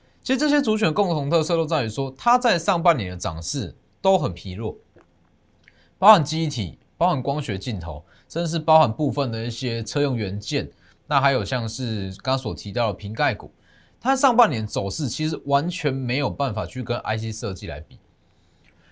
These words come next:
不是说这些族群它在上半年没有涨，而是说它的涨势跟不上大盘，也跟不上其他的I C设计。那其实这些族群的共同特色就在于说，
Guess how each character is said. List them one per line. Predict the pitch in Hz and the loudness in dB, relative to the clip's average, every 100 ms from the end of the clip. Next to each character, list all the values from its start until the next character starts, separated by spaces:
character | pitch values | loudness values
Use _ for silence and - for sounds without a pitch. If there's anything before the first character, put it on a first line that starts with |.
| _ | _
不 | 233 | 2
是 | 285 | 2
说 | 294 | 2
这 | 262 | 0
些 | 254 226 220 | 0 2 2
族 | 147 147 | 2 0
群 | 156 104 | 0 -2
它 | 110 | 0
在 | 147 | -2
上 | 143 156 | 0 2
半 | 156 | 2
年 | 123 101 | 2 -2
没 | 110 | -2
有 | 117 | -4
涨， | 120 98 80 _ | -2 -2 -4 _
而 | |
是 | 170 208 | -4 -2
说 | 196 - | -2 -4
它 | - 240 | 0 0
的 | 180 | 2
涨 | 123 85 | 0 0
势 | 87 160 113 - _ _ _ | -4 -4 -4 -6 _ _ _
跟 | 202 | -2
不 | 170 | 0
上 | 170 147 | -2 2
大 | 147 101 | 2 2
盘， | - - - | -4 -10 -6
也 | 120 | -6
跟 | 139 190 | -4 -2
不 | 151 | -2
上 | 170 131 | -2 -4
其 | - 107 | -4 -4
他 | 123 | -2
的 | 120 | -2
I | - 104 | -2 -2
C | 107 | -4
设 | - 98 | -4 -6
计。 | 82 92 - _ _ - - _ | -6 -10 -12 _ _ -20 -20 _
那 | 262 | 0
其 | 269 190 | 2 0
实 | 185 165 - _ | -2 -6 -10 _
这 | - 254 | -6 -6
些 | - 208 180 - - _ _ - - | 0 0 0 -10 -20 _ _ -20 -6
族 | - 175 | 0 0
群 | 190 120 | 2 0
的 | 113 | -2
共 | 117 127 | -4 -2
同 | 117 113 | -2 -2
特 | 156 | 0
色 | 123 131 | 0 -2
就 | 110 - 139 | -4 -4 -2
在 | 151 113 | 0 -2
于 | 98 | -2
说， | - 110 | -2 -4